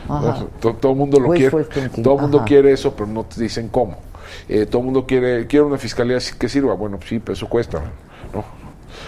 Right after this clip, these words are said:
Speaker 2: O sea, eso tiene imp-, una serie de implicaciones, ¿no?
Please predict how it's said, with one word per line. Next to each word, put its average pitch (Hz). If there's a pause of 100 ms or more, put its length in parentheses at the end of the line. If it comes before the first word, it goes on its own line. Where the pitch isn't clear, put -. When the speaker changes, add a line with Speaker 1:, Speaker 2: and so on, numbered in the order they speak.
(140)
Speaker 2:
O -
sea, 104
eso 113
tiene 117
imp-, 104
una 107
serie 107
de 104
implicaciones, 98
¿no? 101